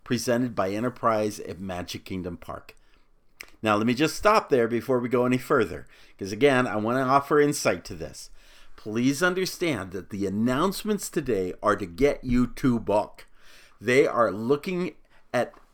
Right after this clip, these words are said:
strong bookings and needing strong bookings. We'll talk about why in a few minutes, but this is really important that they get you started to booking your next. They have waited on these announcements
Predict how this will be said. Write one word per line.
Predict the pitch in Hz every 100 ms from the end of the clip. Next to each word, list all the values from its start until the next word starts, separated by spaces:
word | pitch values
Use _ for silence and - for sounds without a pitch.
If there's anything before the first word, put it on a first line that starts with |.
| _
strong | - - 127 143 156 180
bookings | 147 143 147 131 123
and | - 107 117
needing | 147 196 220 214
strong | - 170 147 143
bookings. | 123 131 143 127
We'll | 92 90
talk | 127 123
about | 156 165 165
why | 165 247 117 98
in | 110
a | 117
few | - 151
minutes, | 131 139 87 - - - - -
but | -
this | 131 143 -
is | - 127 104
really | 104 107 120 127 127
important | 127 127 139 117 92
that | 92 -
they | 117
get | 117 135 131 -
you | 113 104 101 - _
started | - - 139 131 135 127
to | -
booking | 101 87 135 131 135
your | 123 117
next. | 113 110
They | 117 113
have | 127 117
waited | 123 117 131 190 269 269 190
on | 151
these | 135 127 131
announcements | 110 101 92 - 104 104 -